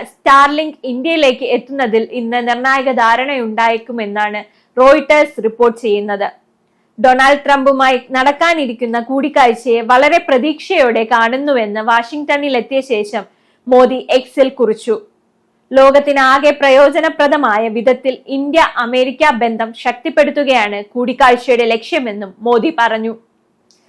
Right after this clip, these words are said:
അനധികൃത കുടിയേറ്റം ആരോപിച്ച് ഇന്ത്യക്കാരെ കാലിൽ ചങ്ങലയണിയിച്ച്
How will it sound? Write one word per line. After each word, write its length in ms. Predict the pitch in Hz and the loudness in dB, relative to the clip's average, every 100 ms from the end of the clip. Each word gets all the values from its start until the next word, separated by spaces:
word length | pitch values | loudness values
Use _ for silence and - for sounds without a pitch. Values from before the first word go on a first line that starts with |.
| _ _ - | _ _ -2
അനധികൃത 580 | 320 339 359 349 370 349 | 2 4 2 2 4 4
കുടിയേറ്റം 640 | 349 311 320 302 311 302 - | 4 2 4 4 4 -2 2
ആരോപിച്ച് 540 | 262 262 262 247 254 | 4 4 2 0 -4
ഇന്ത്യക്കാരെ 720 | 240 247 320 349 370 311 302 | -4 -4 -2 0 2 4 2
കാലിൽ 460 | 302 320 302 339 349 | 2 4 4 2 -2
ചങ്ങലയണിയിച്ച് 880 | - 277 302 381 359 262 254 247 | 0 0 2 4 6 4 -2 -2